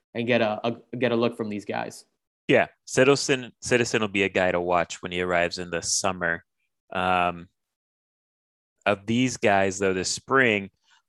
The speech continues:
Speaker 2: I do think, so to me, Thad Franklin, it's all about conditioning and practice habits.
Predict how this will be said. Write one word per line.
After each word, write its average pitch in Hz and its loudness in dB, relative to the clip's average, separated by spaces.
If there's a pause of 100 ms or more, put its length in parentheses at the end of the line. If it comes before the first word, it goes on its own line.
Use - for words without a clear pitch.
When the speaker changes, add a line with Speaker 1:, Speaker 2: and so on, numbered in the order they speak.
Speaker 2:
I 101 -4
do 127 2
think, 107 -4 (1800)
so 113 2
to - 0
me, 147 0
Thad 117 2
Franklin, 101 0
it's 90 -2
all 95 4
about 87 0 (500)
conditioning 101 -2
and 87 -8
practice 85 -2
habits. - -8